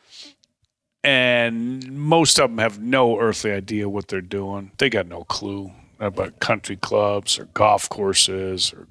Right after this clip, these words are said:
golf course design or what, whatever changes they're making. You know, they're always doing something. Everybody is promoting, at least to some extent, they are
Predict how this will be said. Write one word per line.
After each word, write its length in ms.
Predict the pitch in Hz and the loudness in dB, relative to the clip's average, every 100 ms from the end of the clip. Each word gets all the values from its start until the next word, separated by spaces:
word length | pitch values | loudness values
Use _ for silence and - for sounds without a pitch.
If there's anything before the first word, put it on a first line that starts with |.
| - | 4
golf 320 | 107 107 - | 6 6 4
course 300 | - 101 - | 2 2 2
design 800 | - 101 - 104 101 101 101 98 | 0 2 4 4 2 2 -2 0
or 60 | |
what, 300 | 165 196 143 | 4 4 4
whatever 380 | 185 180 127 104 | 2 2 2 -2
changes 600 | 87 - 110 101 101 95 | -2 0 0 0 2 2
they're 140 | 104 98 | 2 -2
making. 400 | 98 98 104 107 | -4 -6 -6 -6
You 60 | |
know, 80 | 110 | 0
they're 120 | 120 | 4
always 240 | 139 117 95 | 4 4 0
doing 240 | 104 90 | -4 0
something. 460 | - - - _ _ _ _ - - | 2 2 -2 _ _ _ _ -4 0
Everybody 800 | 196 233 240 175 151 147 151 - | 2 6 4 6 2 2 -2 0
is 260 | 131 117 - _ _ _ _ _ _ _ | 2 2 -2 _ _ _ _ _ _ _
promoting, 680 | 160 156 170 180 156 110 - | 0 4 4 6 4 2 -2
at 120 | 131 | -4
least 680 | 131 151 185 233 247 - - | -2 0 4 6 6 6 2
to 200 | - 170 | 2 2
some 540 | - - - 190 214 226 | 4 4 4 4 4 2
extent, 640 | - - - 113 - - - _ _ _ _ _ _ _ | 2 2 2 -2 -4 -16 -18 _ _ _ _ _ _ _
they 160 | 139 131 | 4 4
are 220 | 120 | 4